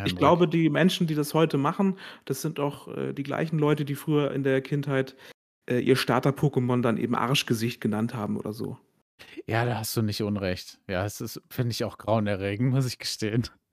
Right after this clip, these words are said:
Speaker 1: Ich glaube, wir beide kannten da den einen oder anderen.
Speaker 2: Mit Sicherheit. Ich finde sowieso, Pokémon Spitznamen geben ist immer so, <laughs> ist immer 'n schwieriges Thema. <laughs>
Speaker 1: <laughs>
Speaker 2: Na, na ja. Ah, noch schlimmer sind die Leute, die dann, weiß ich nicht,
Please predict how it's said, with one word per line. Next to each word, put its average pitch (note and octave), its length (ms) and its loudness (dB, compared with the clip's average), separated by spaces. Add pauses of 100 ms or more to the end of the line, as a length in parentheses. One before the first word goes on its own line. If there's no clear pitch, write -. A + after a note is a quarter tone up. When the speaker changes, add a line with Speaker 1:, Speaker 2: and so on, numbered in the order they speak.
(100)
Speaker 1:
Ich - 80 -12
glaube, C#3+ 160 4
wir C#3 100 8
beide C#3 240 6
kannten D3 340 2
da C3 120 6
den B2 100 2
einen B2 180 4
oder B2 160 4
anderen. C3 380 -2 (180)
Speaker 2:
Mit C#3+ 280 2
Sicherheit. A#2+ 420 4
Ich A2+ 140 -2
finde B2 200 0
sowieso, B2+ 500 4 (100)
Pokémon C3 580 2
Spitznamen B2+ 560 0
geben A#2+ 280 2
ist A#2 140 -4
immer A#2 280 2
so, A2 120 0
<laughs> - 140 -6
ist F3+ 180 2
immer E3+ 200 6
'n C3+ 60 2
schwieriges C3+ 540 -2
Thema. - 600 0 (100)
<laughs> - 240 -2 (300)
Speaker 1:
<laughs> - 1500 -2
Speaker 2:
Na, A2+ 180 -6 (100)
na B2 240 2
ja. G2 240 2 (1200)
Ah, C3 120 2
noch D3 180 8
schlimmer D3 340 4
sind B2+ 180 0
die C3 60 4
Leute, C3 300 6
die B2+ 140 0
dann, A#2+ 240 6
weiß A#2+ 200 4
ich A#2+ 140 -8
nicht, A2 220 -2